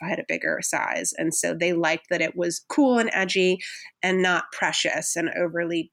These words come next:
twee or baby baby with, like, crabs or, like, you know, mocking, whatever. So we, you know, we wanted to do a little bit of, like, a, a cooler, a cooler vibe, a more urban vibe, um,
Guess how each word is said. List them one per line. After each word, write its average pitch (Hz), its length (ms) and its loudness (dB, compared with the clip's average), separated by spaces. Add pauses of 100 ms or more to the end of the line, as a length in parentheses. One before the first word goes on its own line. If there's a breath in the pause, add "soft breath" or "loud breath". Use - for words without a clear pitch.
(120)
twee 160 540 0
or 156 340 -4
baby 160 340 -2
baby - 540 -8
with, - 180 -6
like, - 220 -4 (220)
crabs - 640 -2
or, - 180 -8
like, - 340 -8
you 180 120 -2
know, - 180 -2 (640 loud breath)
mocking, 262 480 0
whatever. 190 360 2
So 190 180 0
we, 185 140 0
you 190 120 -2
know, 185 120 4
we 190 80 4
wanted 190 320 2
to 175 80 -2
do 170 200 2
a 175 80 2
little 180 200 2
bit 170 160 0
of, 160 80 -4
like, 160 120 -2
a, 160 100 -6 (200)
a - 20 -4
cooler, 165 720 2 (840 loud breath)
a 175 80 0
cooler 180 420 2
vibe, 170 340 0
a 175 60 0
more 170 320 0
urban 165 240 0
vibe, 151 400 -2 (140)
um, - 480 -4